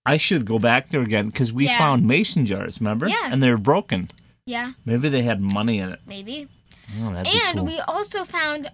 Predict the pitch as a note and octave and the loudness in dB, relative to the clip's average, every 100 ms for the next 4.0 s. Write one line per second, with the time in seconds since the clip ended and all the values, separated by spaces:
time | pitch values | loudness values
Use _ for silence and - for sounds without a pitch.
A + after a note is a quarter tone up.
0 | - D4 C4+ C#4+ B3 B3+ F#4+ F4+ - E4 | -12 -12 -8 -8 -8 -6 -6 -8 -10 -14
1 | - C4 A#3+ A#3 G3+ - C#4 B3+ C#4+ - | -8 -8 -8 -4 -4 -4 -4 -6 -8 -10
2 | B3 C4 D4 C4 A3+ D4 D4+ G#3 G3+ F3+ | -14 -10 -8 -4 -4 -6 -6 -8 -10 -14
3 | - A3 A3 C4 D#4+ C4+ - E4 F#3+ | -14 -14 -12 -10 -10 -10 -14 -14 -14